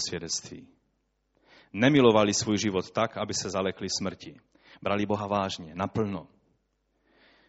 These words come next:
Proto jásejte nebesa a všichni, kdo v nich přebýváte.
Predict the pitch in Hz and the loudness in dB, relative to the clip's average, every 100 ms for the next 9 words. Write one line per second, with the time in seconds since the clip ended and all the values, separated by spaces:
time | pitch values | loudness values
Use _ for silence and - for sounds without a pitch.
0 | _ _ _ _ _ _ _ 147 156 151 | _ _ _ _ _ _ _ 4 8 8
1 | 160 170 165 156 151 160 175 175 180 175 | 8 6 4 6 6 6 6 6 4 4
2 | 185 - - - - 190 175 180 170 156 | 2 -4 -16 -4 0 0 2 6 6 6
3 | 165 - 160 151 180 165 170 170 180 190 | 4 4 6 6 6 6 6 6 4 2
4 | 202 | 0